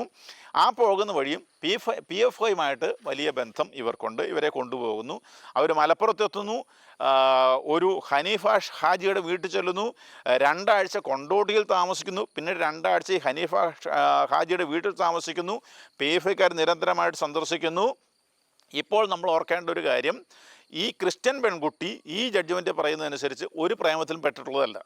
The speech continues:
ചതിക്കപ്പെട്ടതാണ്. ഈ കേസൊക്കെ അല്ലേ വാസ്തവത്തിൽ ഈ കേരള സ്റ്റോറി കാണിച്ചിരിക്കുന്നത്. അങ്ങനെ, ആ, പിന്നീട് ഈ കുട്ടികൾ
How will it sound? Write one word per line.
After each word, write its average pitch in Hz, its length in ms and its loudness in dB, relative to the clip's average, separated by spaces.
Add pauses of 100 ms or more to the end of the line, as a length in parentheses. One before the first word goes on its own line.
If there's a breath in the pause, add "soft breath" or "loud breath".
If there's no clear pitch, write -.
(1120 soft breath)
ചതിക്കപ്പെട്ടതാണ്. 185 640 2 (360 soft breath)
ഈ 170 40 0 (120)
കേസൊക്കെ 190 420 2
അല്ലേ 175 120 2
വാസ്തവത്തിൽ 156 480 0
ഈ 131 80 -14
കേരള 151 260 2
സ്റ്റോറി 151 320 -2
കാണിച്ചിരിക്കുന്നത്. 135 640 -4 (600 loud breath)
അങ്ങനെ, 247 320 4 (460 loud breath)
ആ, - 20 8 (560)
പിന്നീട് 247 460 2 (200)
ഈ - 20 -2 (100)
കുട്ടികൾ 196 320 0